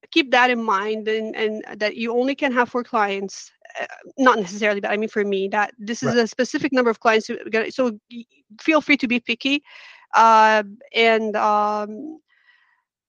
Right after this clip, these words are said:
Speaker 1: I, I, I mean, it's not easy getting clients when you're starting, obviously, and s-, even sometimes, even now, it can be challenging. It's, it's not always easy. Uh, there's a lot of great S E Os out there as well.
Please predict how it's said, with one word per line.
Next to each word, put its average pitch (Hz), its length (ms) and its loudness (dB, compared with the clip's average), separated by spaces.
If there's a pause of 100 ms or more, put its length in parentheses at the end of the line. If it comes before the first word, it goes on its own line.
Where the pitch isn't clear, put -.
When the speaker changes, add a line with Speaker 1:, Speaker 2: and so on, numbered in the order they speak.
(400)
Speaker 1:
I, 247 300 0
I, 254 220 4
I 269 60 4
mean, 311 140 4
it's - 140 0
not 294 220 2
easy 247 280 -6
getting 208 260 -2
clients 214 460 -4
when 214 160 -2
you're 214 100 -2
starting, 202 500 -6
obviously, 233 520 -8
and 226 200 -2
s-, 214 120 -10
even 262 220 -4
sometimes, 240 540 0
even 220 260 -2
now, 226 220 4
it 202 120 -8
can 202 160 -6
be 190 100 -8
challenging. 196 600 -8
It's, - 180 -14
it's - 160 -12
not 233 200 4
always 208 420 -2
easy. 196 480 -10
Uh, 208 80 -4
there's 208 180 0
a 214 80 0
lot 214 140 4
of 202 100 -4
great 208 180 -2
S 185 200 -6
E 233 60 0
Os 240 200 2
out 196 120 -6
there 190 140 -4
as 196 140 -8
well. 202 300 2